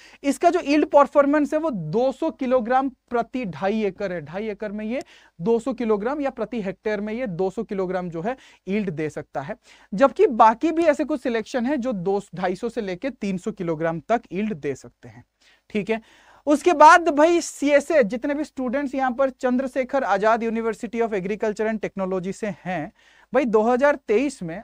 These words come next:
आपके यूनिवर्सिटी से, जहां से मैंने भी अपना पोस्ट ग्रेजुएशन किया है, ठीक है, इस यूनिवर्सिटी से एक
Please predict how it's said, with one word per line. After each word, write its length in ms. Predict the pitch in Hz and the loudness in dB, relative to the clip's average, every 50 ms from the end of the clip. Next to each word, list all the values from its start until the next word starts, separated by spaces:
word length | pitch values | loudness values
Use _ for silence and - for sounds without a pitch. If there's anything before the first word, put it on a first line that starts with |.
| - - | -4 -2
आपके 340 | 185 196 196 _ _ 269 | -2 -2 -2 _ _ -4
यूनिवर्सिटी 680 | 254 220 202 196 190 196 196 208 196 - - 214 180 220 | -4 -2 -2 -4 -4 -2 -2 -4 -4 -4 -8 -8 -8 -8
से, 200 | 202 - 185 202 277 _ _ _ _ _ - | -8 -8 -10 -12 -14 _ _ _ _ _ -10
जहां 240 | 156 190 196 202 202 | -8 -8 -6 -8 -8
से 120 | - 233 | -8 -8
मैंने 280 | 214 202 190 185 185 190 | -8 -8 -8 -8 -8 -6
भी 120 | 175 208 | -6 -4
अपना 260 | 214 196 - 202 202 | -6 -6 -6 -8 -8
पोस्ट 360 | 190 - 185 180 180 175 - | -8 -6 -8 -10 -10 -10 -8
ग्रेजुएशन 460 | 165 175 170 156 165 160 - 180 165 165 | -6 -6 -6 -6 -8 -10 -10 -10 -10 -10
किया 280 | - - 156 143 143 | -10 -8 -8 -6 -6
है, 140 | 143 170 240 - _ _ _ _ _ _ _ | -8 -10 -14 -18 _ _ _ _ _ _ _
ठीक 200 | 185 170 160 208 | -6 -6 -4 -6
है, 80 | 220 - _ _ _ _ _ _ | -6 -8 _ _ _ _ _ _
इस 160 | - 262 240 - | -6 -4 -2 0
यूनिवर्सिटी 720 | 233 240 254 254 294 302 311 311 - - 302 - 302 262 | 0 2 2 2 2 2 2 0 0 -2 -4 -4 -4 -4
से 140 | - 254 254 | 0 0 -2
एक 220 | 240 254 247 - | -2 -2 -6 -10